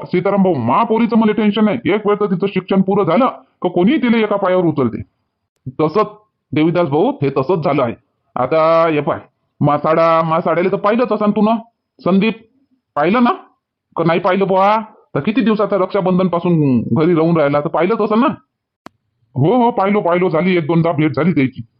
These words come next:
पाहिलो, चांगले आहेत. तो देवीदास भाऊ, आता असा विचार होता का मासाडा बी लाईनशीर आहे, एवढा वाय वाय नाही आहे मासाडा, आता चांगला पंधरा हजार रुपये कमवून राहिला, आमच्यापाशी राहते, चांगला आहे, व्यवस्थित आहे, पद्धतशीर आहे.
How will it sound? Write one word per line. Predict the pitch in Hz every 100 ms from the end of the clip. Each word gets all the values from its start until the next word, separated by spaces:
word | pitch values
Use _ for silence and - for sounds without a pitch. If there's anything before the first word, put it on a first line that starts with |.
| _
पाहिलो, | 151 147 120 - -
चांगले | 190 262
आहेत. | 185 170 - _ _ _ _ _ _ _ _ _ - - - -
तो | 151 156 156
देवीदास | 139 175 185 175
भाऊ, | 143 233 131 104
आता | 113 139
असा | 147 180
विचार | 185 185
होता | 180 170 208 104 - _ _ _ -
का | 151 151 151
मासाडा | 170 185 185 202
बी | 202
लाईनशीर | 190 196 185 190
आहे, | 180 180 - _
एवढा | 139 151 175 175
वाय | 160 147 160
वाय | 190
नाही | 185 180
आहे | 190
मासाडा, | 180 175 175 170 156 _ _ -
आता | 151 170
चांगला | 170 185
पंधरा | 180 170 170
हजार | 175 175
रुपये | 175 170
कमवून | 165 180 180
राहिला, | 175 175 175 175 _ _ _
आमच्यापाशी | 147 170 175 170 180
राहते, | 170 170 190 190 185 180 _ _
चांगला | - 165 196
आहे, | 190 180
व्यवस्थित | 170 202 202 202
आहे, | 180 185 180 - _ -
पद्धतशीर | 180 175 214 202
आहे. | 143 101